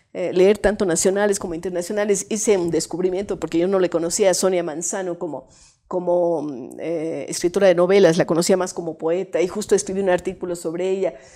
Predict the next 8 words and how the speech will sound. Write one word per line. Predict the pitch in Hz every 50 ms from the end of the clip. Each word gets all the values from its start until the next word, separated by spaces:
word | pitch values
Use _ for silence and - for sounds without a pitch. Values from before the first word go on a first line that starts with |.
| - _ -
sobre | - 190 180 170 170
este, | 180 175 - - 175 170 160 - - -
esta | 180 185 - 185
novela | 185 180 180 202 202 180
que | 170 - 170
se | 170 - 175 160
llama, | 175 185 180 190 196 190 180 175 165 160 - _ _ _ _ - _ _ _ - -
eh, | 175 180 170 151 - - _